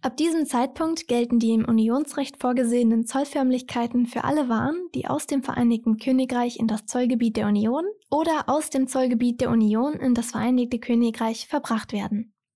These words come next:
Dies trifft auch dann zu, wenn ein Freihandelsabkommen geschlossen wird.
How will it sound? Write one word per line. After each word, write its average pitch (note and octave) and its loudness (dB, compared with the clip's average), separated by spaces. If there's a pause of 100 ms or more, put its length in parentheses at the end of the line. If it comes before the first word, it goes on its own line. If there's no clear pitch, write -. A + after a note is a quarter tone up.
(180)
Dies D#4 -2
trifft C4 -4
auch A3+ 0
dann A#3+ -2
zu, B3 -2
wenn B3 2
ein A#3+ 2
Freihandelsabkommen B3 0
geschlossen A3+ 0
wird. A3 -6